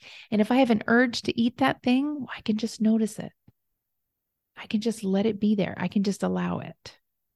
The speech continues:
And for so many years, I just was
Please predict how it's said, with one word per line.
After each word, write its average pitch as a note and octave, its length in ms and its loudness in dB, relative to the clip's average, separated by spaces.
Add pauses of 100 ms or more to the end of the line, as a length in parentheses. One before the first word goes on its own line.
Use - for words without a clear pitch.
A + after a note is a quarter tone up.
(1300)
And G#3 260 6 (240)
for G#3+ 400 0
so A3+ 560 6
many G3 300 6
years, - 680 -2 (560)
I F#3 80 -2
just G3 300 0
was F#3+ 280 0